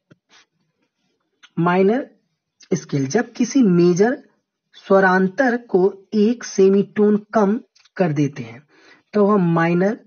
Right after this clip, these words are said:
स्वरांतर कहलाता है। minor chord के स्वरों को क्रम से रखने पर, बीच के स्वर कोमल करने पर minor chord बनते हैं। पश्चात संगीत में minor scale उत्तर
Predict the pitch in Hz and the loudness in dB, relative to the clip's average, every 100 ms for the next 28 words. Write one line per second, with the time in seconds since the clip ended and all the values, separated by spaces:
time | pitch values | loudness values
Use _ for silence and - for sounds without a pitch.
0 | _ - - 185 170 160 160 160 208 - | _ -20 -6 -2 0 0 -2 -2 -6 -6
1 | 123 113 104 - 156 147 107 _ _ _ | -12 -10 -14 -12 -12 -12 -18 _ _ _
2 | _ _ - 156 160 208 220 175 170 165 | _ _ -4 -2 0 -2 -4 -6 -6 -4
3 | 175 175 - _ _ - - 180 208 214 | -4 -4 -6 _ _ -20 -6 -2 0 0
4 | 196 - - 208 233 214 190 208 233 - | -4 -4 -4 -2 -2 -2 -2 -2 -4 -8
5 | 170 156 - 196 196 - 156 156 - _ | -6 -4 0 0 0 -4 -6 -6 -14 _
6 | _ _ _ - 151 202 254 - 233 214 | _ _ _ -6 -2 2 0 0 -6 -4
7 | 180 175 226 - _ - 202 196 226 214 | -4 -4 -6 -14 _ -2 2 2 0 -2
8 | 180 156 170 180 - _ 214 185 185 - | -2 0 0 -2 -8 _ -2 -2 -4 -8
9 | _ _ _ - 165 175 175 202 208 151 | _ _ _ -4 0 0 0 -4 -4 -4
10 | 151 143 135 135 117 107 _ _ _ _ | -4 -4 -6 -8 -12 -16 _ _ _ _
11 | _ _ _ _ _ _ _ 180 - 208 | _ _ _ _ _ _ _ -6 -4 -2
12 | 202 220 - 175 175 214 190 190 165 160 | -2 -4 -4 -2 -2 -2 0 0 0 -2
13 | 165 185 214 185 - 175 185 - - - | -2 -2 -4 -6 -6 -6 -6 -8 -16 -8
14 | - 208 | -4 -4